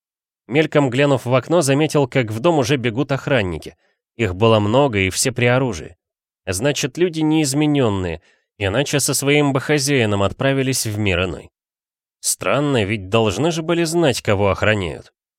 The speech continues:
Или им всё равно? А почему их до этого не было? Где все они прятались и зачем? Некогда размышлять.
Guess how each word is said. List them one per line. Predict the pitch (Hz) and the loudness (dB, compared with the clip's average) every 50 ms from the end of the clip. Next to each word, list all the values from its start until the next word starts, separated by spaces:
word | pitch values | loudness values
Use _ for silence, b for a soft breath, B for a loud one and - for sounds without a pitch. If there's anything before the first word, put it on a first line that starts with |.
| _ _ _ | _ _ _
Или | - 127 151 160 165 | -6 -4 -2 0 0
им | 160 156 156 151 | 0 0 0 -2
всё | - - - - 143 135 | -2 -4 -4 0 0 2
равно? | 135 135 127 120 95 - - _ _ _ _ _ _ _ _ _ _ _ _ _ _ - | 2 2 0 -2 -4 -6 -10 _ _ _ _ _ _ _ _ _ _ _ _ _ _ -6
А | 92 90 | -6 -4
почему | 98 107 - 147 175 208 214 | -4 -2 -2 0 4 4 6
их | 214 196 160 135 | 6 4 4 2
до | 120 139 | 2 4
этого | 147 175 170 - 175 165 170 | 4 4 4 2 0 2 2
не | 165 151 139 120 95 | 2 4 2 2 0
было? | 85 85 73 - - _ _ _ - | 0 -4 -6 -8 -14 _ _ _ -18
Где | - 95 95 101 160 180 | -14 -12 -6 -2 -2 -2
все | 139 - - 143 131 | 0 0 0 2 2
они | 123 120 123 107 | 2 0 -2 -2
прятались | - 123 135 147 165 - 160 156 160 147 - - - | -2 -2 -2 -2 0 0 0 0 0 0 0 -2 -2
и | 131 117 | -4 -4
зачем? | 90 101 120 123 - - 92 76 - _ _ _ _ _ _ _ _ _ _ _ _ _ _ _ _ _ _ - | -2 -2 -2 -2 -2 -6 -6 -6 -8 _ _ _ _ _ _ _ _ _ _ _ _ _ _ _ _ _ _ -12
Некогда | 95 107 127 120 104 - 90 85 80 85 | -6 -2 -2 -2 0 -2 -4 -4 -2 -2
размышлять. | 85 85 80 87 90 90 - 92 82 - - - | -2 -2 -2 -4 -4 -6 -6 -8 -10 -12 -12 -16